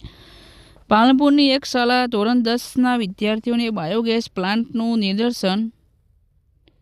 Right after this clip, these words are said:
કરાવવા ઈચ્છે છે. સૌથી નજીકનું કયું સ્થળ પસંદ કરશો?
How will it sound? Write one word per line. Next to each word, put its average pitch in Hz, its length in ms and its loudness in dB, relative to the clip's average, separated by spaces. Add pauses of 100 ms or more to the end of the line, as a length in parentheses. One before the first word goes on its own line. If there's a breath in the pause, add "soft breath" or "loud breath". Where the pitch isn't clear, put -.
(120)
કરાવવા 214 580 0 (500)
ઈચ્છે 226 380 -2
છે. 185 260 -10 (240)
સૌથી 220 260 2
નજીકનું 240 560 2
કયું 269 300 0
સ્થળ 262 240 -2
પસંદ 214 340 -2
કરશો? 180 440 -8